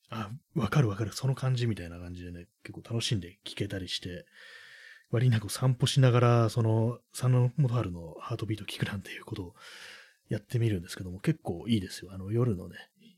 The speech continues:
夜遅い深夜の街とか歩くのに非常にちょうどいい感じの曲で、なんかあの、佐野元春のね、中途半端なか、中途半端っつったらあれですけども、語り口調のね、なんか、そういうボーカルがね、非常にいいんですよね。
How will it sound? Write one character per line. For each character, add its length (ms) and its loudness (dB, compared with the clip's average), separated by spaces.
夜 180 4
遅 180 -2
い 40 -2
深 160 4
夜 80 6
の 80 0
街 240 -4
と 100 0
か 260 -6
歩 100 0
く 100 -6
の 100 -10
に 260 -14
非 140 -18
常 120 -2
に 320 -4
ち 80 -4
ょ 40 0
う 40 0
ど 100 -4
い 60 -4
い 140 -14
感 140 -8
じ 80 -10
の 60 -10
曲 200 -6
で、 240 -8
な 120 4
ん 60 4
か 120 -2
あ 60 0
の、 540 0
佐 200 2
野 60 10
元 220 8
春 220 4
の 240 -8
ね、 200 -8
中 160 -4
途 80 -2
半 100 4
端 100 -4
な 60 -8
か、 220 -6
中 140 -6
途 80 4
半 40 4
端 100 0
っ 40 -14
つ 40 -4
っ 20 -6
た 80 -4
ら 60 -6
あ 20 -6
れ 40 -6
で 80 -8
す 100 -10
け 60 -10
ど 60 -12
も、 180 -14
語 80 6
り 160 8
口 140 -6
調 240 4
の 280 -8
ね、 120 -10
な 80 -14
ん 60 -14
か、 200 -14
そ 180 -2
う 20 4
い 40 6
う 20 2
ボ 140 4
ー 20 -2
カ 120 2
ル 100 4
が 100 2
ね、 300 -6
非 120 -14
常 160 2
に 340 2
い 40 6
い 40 2
ん 40 -2
で 100 -10
す 140 -14
よ 80 -14
ね。 80 -12